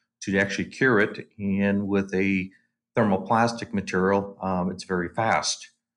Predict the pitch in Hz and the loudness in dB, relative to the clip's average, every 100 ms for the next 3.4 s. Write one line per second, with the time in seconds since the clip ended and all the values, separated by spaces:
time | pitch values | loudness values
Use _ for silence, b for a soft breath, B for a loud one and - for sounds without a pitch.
0 | _ _ _ 117 117 139 147 - 107 107 | _ _ _ -2 2 4 2 0 2 2
1 | 110 113 107 110 110 95 104 98 - 107 | 0 2 0 2 -2 -4 -4 -4 -2 0
2 | 113 - 117 117 113 110 - 117 117 117 | 0 -2 0 2 2 0 0 0 0 2
3 | 151 135 76 | 2 2 -2